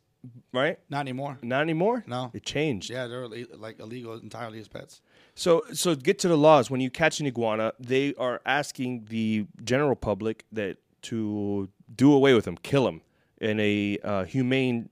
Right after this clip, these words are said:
Speaker 1: type of way, not, uh, where you have to either shoot 'em with a, you can shoot 'em with a pellet gun or sever their heads.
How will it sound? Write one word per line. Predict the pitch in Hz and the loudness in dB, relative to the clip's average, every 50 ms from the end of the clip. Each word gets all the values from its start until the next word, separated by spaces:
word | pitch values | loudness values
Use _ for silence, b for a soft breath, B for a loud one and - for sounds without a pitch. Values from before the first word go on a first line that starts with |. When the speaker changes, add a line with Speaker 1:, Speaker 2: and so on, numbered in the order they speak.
| _ - | _ -4
Speaker 1:
type | - 117 110 - | -2 -2 -2 0
of | 113 110 | -2 -2
way, | 110 104 | -2 0
not, | 101 107 107 - | 0 -2 -4 -2
uh, | - 107 107 101 101 | -2 -2 0 -2 -2
where | 101 107 113 107 | 0 0 0 0
you | 107 110 104 | 2 0 0
have | 110 127 123 - _ | 0 -2 -2 -2 _
to | - 120 113 110 107 107 107 104 B B B B B B B B B B B B B B _ _ _ _ | -2 0 0 0 0 -2 -2 -6 B B B B B B B B B B B B B B _ _ _ _
either | 139 135 131 127 117 | 2 4 6 6 4
shoot | - - - - 180 170 156 | 4 2 2 2 4 4 4
'em | 165 220 - - _ _ _ _ _ _ _ _ _ _ _ | 2 0 -2 -8 _ _ _ _ _ _ _ _ _ _ _
with | 117 120 113 | -2 -2 -2
a, | 110 - - | -2 0 -2
you | 139 131 | 0 2
can | - 120 | 2 0
shoot | - - 165 170 | 4 4 6 6
'em | 180 185 196 190 - | 6 4 0 -2 0
with | 147 143 131 | 2 2 2
a | |
pellet | 127 - 160 160 147 117 131 | 2 2 2 2 2 2 2
gun | 127 127 123 127 131 139 131 - _ _ _ _ _ _ | 4 4 4 4 2 0 -6 -10 _ _ _ _ _ _
or | - 131 123 120 110 113 - - | 2 4 4 4 2 0 -6 -10
sever | - - - - 165 160 160 165 165 | -8 -6 -2 2 2 2 4 4 2
their | 170 170 151 | 2 2 2
heads. | 117 139 135 131 131 139 139 - - - - | 2 2 2 2 2 0 -4 -8 -12 -12 -12